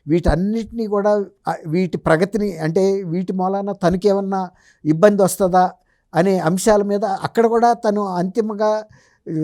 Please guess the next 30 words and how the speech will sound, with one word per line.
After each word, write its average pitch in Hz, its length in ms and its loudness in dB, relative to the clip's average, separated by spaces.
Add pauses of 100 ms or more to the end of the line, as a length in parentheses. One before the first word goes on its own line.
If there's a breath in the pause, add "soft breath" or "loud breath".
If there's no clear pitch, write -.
(140)
వివేకానంద 180 960 0
రెడ్డి 196 300 -2
గారి 202 200 0
కేసులో 196 440 -4
కూడా 202 360 -4 (180)
మెయిన్ 196 400 -2
కాన్స్పిరేటర్గా 196 960 -2 (600 soft breath)
ఈయన 202 320 4
పేరే 208 380 4
వినపడుతుంది. 180 640 0 (280)
సునీతారెడ్డి 220 640 0
కూడా 247 180 0
అదే 233 120 2
చెబుతుంది, 240 460 -2
షర్మిల 240 380 2
కూడా 277 180 0
అదే 226 100 -2
చెప్పింది, 120 480 -8 (380 soft breath)
"దీని 151 220 -2
వెనకాల 165 320 0
మెయిన్ 196 340 0
మా 180 160 0
అన్నయ్య 190 280 0
ఉన్నాడు" 180 380 -2
అనేది 190 280 -4
ఇండైరెక్ట్గా 185 720 -2
చెప్పారు, 214 360 -4
డైరెక్ట్గా 226 500 -2
కూడా 220 160 -6
చెప్పారు. 151 400 -8